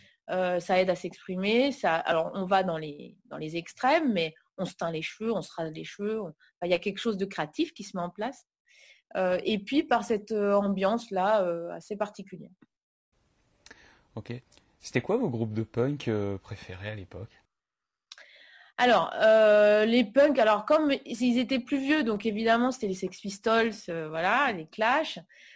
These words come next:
Speaker 1: Euh, moi, je rentre dans la période, euh, New Wave, voilà, et j'aimais beaucoup la pop anglaise, vraiment beaucoup.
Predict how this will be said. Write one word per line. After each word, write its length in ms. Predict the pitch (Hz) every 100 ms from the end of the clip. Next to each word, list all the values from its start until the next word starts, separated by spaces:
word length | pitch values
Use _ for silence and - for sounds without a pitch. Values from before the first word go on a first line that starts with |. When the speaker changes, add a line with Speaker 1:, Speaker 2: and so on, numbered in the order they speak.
| -
Speaker 1:
Euh, 440 | 196 196 190 190 196
moi, 240 | 220 302
je 100 | 233
rentre 340 | 202 240 320 254
dans 140 | 226
la 160 | 214 208
période, 560 | 220 220 247 254 202
euh, 200 | 208 196
New 240 | 202 208 208
Wave, 460 | 247 285 226 185 165 _ 202 _
voilà, 500 | 175 190 214 262 -
et 180 | 220 233
j'aimais 300 | 226 220 214
beaucoup 360 | 190 262 247 294
la 140 | 247
pop 240 | 214 240 233
anglaise, 540 | 220 202 190 240 233 _ _
vraiment 240 | 202 220 233
beaucoup. 400 | 214 196 _